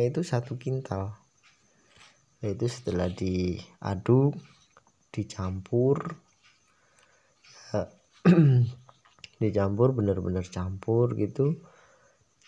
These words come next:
Terus ditaruh di drum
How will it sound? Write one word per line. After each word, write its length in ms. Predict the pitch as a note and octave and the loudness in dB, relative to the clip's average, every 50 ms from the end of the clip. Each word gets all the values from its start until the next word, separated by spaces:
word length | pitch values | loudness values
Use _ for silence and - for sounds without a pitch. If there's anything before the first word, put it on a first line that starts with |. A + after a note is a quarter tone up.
| _ | _
Terus 400 | A#2 G#2 G#2+ A#2 B2 B2+ - - | 2 4 4 2 2 -2 -8 -4
ditaruh 720 | - A2+ G#2+ - - - G2 F#2+ F#2+ G2 G2+ A#2 B2+ B2+ B2 | -2 -2 -2 -2 -4 -6 -4 -4 -2 -2 0 0 0 0 -2
di 560 | B2+ - G#2+ G2+ G2 G2 F#2+ F#2 F#2 - - - - - - - - _ _ _ _ _ | -2 -2 0 0 0 0 -2 -2 -4 -4 -6 -10 -12 -16 -18 -20 -20 _ _ _ _ _
drum 320 | - A#2+ B2+ A2+ G2+ F2+ | 4 6 6 6 6 2